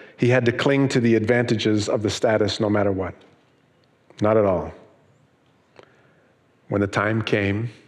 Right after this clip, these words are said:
he sat aside the privileges of deity and took on the status of a slave and became human. Having become human, he stayed human. It was an incredibly humbling process. He didn't claim special privileges. Instead,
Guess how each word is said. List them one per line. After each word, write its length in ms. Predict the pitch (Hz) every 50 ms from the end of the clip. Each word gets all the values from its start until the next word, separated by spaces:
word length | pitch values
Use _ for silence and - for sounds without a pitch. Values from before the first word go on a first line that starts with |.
| _ _ _ _ _ _ _ _ _ _ _ _ _ _ - _ _ _ _ _ _ _ _ _ _ -
he 100 | - -
sat 240 | - - 117 110 110
aside 380 | 107 - - 117 110 113 107
the 60 | 107 -
privileges 580 | - - 120 113 113 110 107 117 113 113 104
of 160 | 104 92 90 92
deity 560 | 107 107 110 107 107 107 107 107 107 110 113 - - - - _ _ _ - -
and 120 | 98 95
took 160 | - 110 -
on 140 | 101 101 101
the 80 | 98 90
status 420 | - - 110 104 101 104 98 -
of 100 | 101 101
a 40 | 101
slave 560 | - - 107 104 104 98 90 87 - - - _ _ _ _ _ _ _ _ _ _ _ _ _ -
and 120 | 95 95
became 340 | 101 98 - - 98 95 95
human. 480 | 90 - 110 107 98 92 87 82 - - _ _ _ _ _ _ _ _ _ _ _ _ _ _ _ _ _ _ _ _ _ _ _ _ - - -
Having 240 | - 117 110 117 113
become 300 | 110 110 - - 131 127
human, 360 | 120 - 135 131 123 127 123
he 140 | 117 117 117
stayed 340 | 113 - - 127 123 123 117
human. 420 | 107 - 107 92 90 90 90 92 - - - _ _ - - - _ _ _ _ _ _ _ _ _ _ -
It 80 | -
was 160 | 110 113 113 107
an 80 | 113
incredibly 500 | 110 104 104 - 139 127 123 117 123 127
humbling 460 | 107 110 127 135 127 123 120 120 117
process. 540 | 110 - 120 107 104 101 98 - - - 98
He 100 | 120 120
didn't 220 | 120 131 135 131 131
claim 320 | - 139 135 131 131 123
special 340 | 120 - - 135 - - 127
privileges. 580 | 110 - 139 120 113 110 98 98 104 98 95
Instead, 560 | 107 101 101 - - 127 123 120 113 101 -